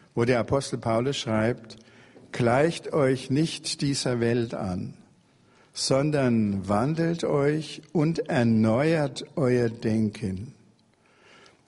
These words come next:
damit ihr prüfen und erkennen könnt, was der Wille Gottes ist, was ihm gefällt, was gut ist und was vollkommen.“ Freiheit besteht darin,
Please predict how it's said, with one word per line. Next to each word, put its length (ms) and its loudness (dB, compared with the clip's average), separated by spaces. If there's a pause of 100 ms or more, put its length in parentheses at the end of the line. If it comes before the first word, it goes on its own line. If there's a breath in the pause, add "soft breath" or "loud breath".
(100)
damit 640 2
ihr 480 4
prüfen 760 0
und 280 -2
erkennen 760 2
könnt, 600 -2 (600 soft breath)
was 400 -2
der 300 0
Wille 260 0
Gottes 480 -4
ist, 400 -6
was 240 -2
ihm 280 0
gefällt, 760 -2 (640 loud breath)
was 340 -2
gut 320 0
ist 460 -2
und 400 0
was 260 -2
vollkommen.“ 880 -4 (1900 soft breath)
Freiheit 680 -2
besteht 480 -2
darin, 560 -2